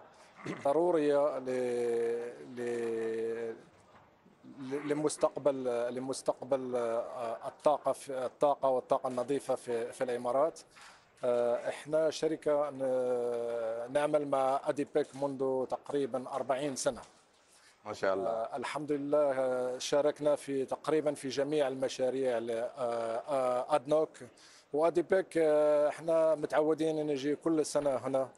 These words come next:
Speaker 1: آه، لأن، آه، شركة دوكاب طورت، آه، آه، حلول، آه، الطاقة لأدنوك،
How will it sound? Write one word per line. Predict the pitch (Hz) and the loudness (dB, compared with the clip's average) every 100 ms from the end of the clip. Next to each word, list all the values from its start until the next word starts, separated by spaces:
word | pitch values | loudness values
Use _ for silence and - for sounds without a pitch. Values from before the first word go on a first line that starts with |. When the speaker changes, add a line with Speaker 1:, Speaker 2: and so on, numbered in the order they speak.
| _ - - _ 127 | _ -20 -20 _ 0
Speaker 1:
آه، | 123 127 | 2 2
لأن، | 127 147 160 165 160 | 2 2 2 0 2
آه، | 156 151 151 147 143 139 131 135 131 127 135 127 123 120 | 4 6 4 4 2 2 0 0 -4 -6 -6 -4 -4 -4
شركة | - 147 143 | 0 0 2
دوكاب | 139 131 139 151 156 139 131 - _ _ _ _ - | 0 0 2 4 4 2 -8 -16 _ _ _ _ 0
طورت، | 151 147 151 151 143 - - - | 2 4 4 4 0 -6 -14 -6
آه، | 135 131 127 123 123 120 120 117 123 127 123 120 131 | -2 0 0 -2 -2 -2 -2 -4 -8 -12 -18 -16 -12
آه، | 117 113 110 110 107 107 | -10 -10 -10 -10 -10 -10
حلول، | - 147 165 165 151 139 | -2 2 4 4 2 0
آه، | 131 127 127 | 0 0 -4
الطاقة | - 147 139 - 139 139 135 | 2 2 2 2 2 2 0
لأدنوك، | 127 123 123 127 131 135 147 | -2 -4 -4 -4 -4 0 0